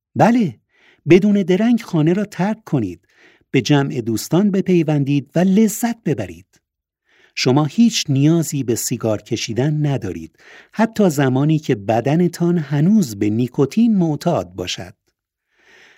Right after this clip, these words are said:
در مهمانی‌ها شرکت کنید و از این واقعیت که دیگر مجبور به سیگار کشیدن نیستید،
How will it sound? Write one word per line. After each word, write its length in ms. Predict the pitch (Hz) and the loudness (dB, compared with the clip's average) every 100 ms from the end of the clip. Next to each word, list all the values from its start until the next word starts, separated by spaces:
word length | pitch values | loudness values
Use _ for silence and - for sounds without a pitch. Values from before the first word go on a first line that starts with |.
| - | -2
در 200 | 147 170 | 4 4
مهمانی‌ها 600 | 160 165 139 151 139 139 143 | 6 4 4 2 2 0 -2
شرکت 500 | - 113 - 165 - | -2 -4 -4 -6 -4
کنید 480 | - 160 156 151 - | 0 2 2 -2 -2
و 40 | |
از 260 | 127 117 175 | 0 0 0
این 180 | 208 151 | 0 2
واقعیت 680 | 120 - 110 104 104 101 | -2 -2 -4 -4 -6 -10
که 160 | - 120 | -8 -6
دیگر 520 | 110 139 113 180 185 | -2 -4 0 0 0
مجبور 580 | 147 123 - - 135 120 | -2 -4 -8 -6 -6 -4
به 120 | 104 | -6
سیگار 460 | - 117 104 107 104 | -8 -10 -6 -6 -6
کشیدن 540 | - 107 113 104 113 | -10 -10 -8 -6 -4
نیستید، 640 | 120 143 - - 214 165 | -2 -2 -2 0 0 0